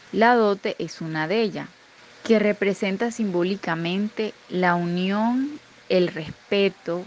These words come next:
la fraternidad y el respaldo económico entre dos clanes, donde dos miembros han decidido unir sus vidas, y eso también representa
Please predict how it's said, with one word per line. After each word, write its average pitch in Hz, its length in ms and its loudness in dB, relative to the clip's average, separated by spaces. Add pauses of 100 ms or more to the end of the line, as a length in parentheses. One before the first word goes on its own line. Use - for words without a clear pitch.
(120)
la 170 180 -2
fraternidad 160 960 -2 (760)
y 175 140 2
el 165 100 2
respaldo 170 440 -2
económico 190 800 -4
entre 160 380 -6
dos 156 160 -2 (140)
clanes, 170 640 -2 (320)
donde 175 340 2 (140)
dos 185 400 0
miembros 180 800 -4 (260)
han 175 180 2
decidido 180 600 0
unir 175 280 -4
sus 180 240 -10
vidas, 156 540 -4 (460)
y 190 100 4
eso 180 160 0
también 165 340 -4
representa 175 880 -4